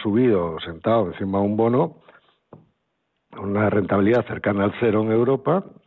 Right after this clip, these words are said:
y cercana al uno en Estados Unidos. Entonces,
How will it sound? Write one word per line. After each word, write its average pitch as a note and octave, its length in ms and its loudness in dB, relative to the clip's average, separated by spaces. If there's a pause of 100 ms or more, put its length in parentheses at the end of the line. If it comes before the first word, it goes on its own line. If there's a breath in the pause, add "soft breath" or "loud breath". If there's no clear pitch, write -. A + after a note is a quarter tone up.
(280)
y - 80 -6
cercana G2+ 400 0
al F#2+ 80 0
uno G2 340 0
en F2 360 -6
Estados E2+ 400 -8
Unidos. F#2+ 440 -2
Entonces, E2+ 420 -8